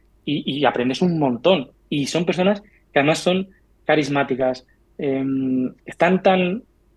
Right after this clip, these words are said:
tan acostumbradas a que la gente huya de ellos, ¿no? Por así decirlo, o de ellas, em, que, que lo agradecen un montón. Simplemente les escuches, ¿no? Y, y estés cerca, ¿no?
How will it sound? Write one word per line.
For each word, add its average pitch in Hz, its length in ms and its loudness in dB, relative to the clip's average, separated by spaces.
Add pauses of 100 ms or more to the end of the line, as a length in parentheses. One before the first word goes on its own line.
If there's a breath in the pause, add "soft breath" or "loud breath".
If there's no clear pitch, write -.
(320)
tan 175 140 4
acostumbradas 160 640 2
a 123 100 -4
que 120 140 -8
la 117 80 -4
gente 151 280 0
huya 147 300 2
de 139 140 2
ellos, 156 320 -4
¿no? 165 80 -8
Por 139 100 -8
así 135 140 -2
decirlo, 143 280 -2 (520)
o 127 100 -2
de 127 80 -2
ellas, 160 300 -2
em, 135 760 4 (100)
que, 127 540 2 (240)
que 143 100 4
lo 139 120 4
agradecen 156 320 2
un 165 60 -2
montón. 196 360 -4 (880)
Simplemente 151 640 0 (300)
les 139 120 0
escuches, - 500 -4
¿no? 190 140 0
Y, 151 120 -4
y 131 320 -2
estés 139 260 -2
cerca, 131 280 -2
¿no? 160 160 -10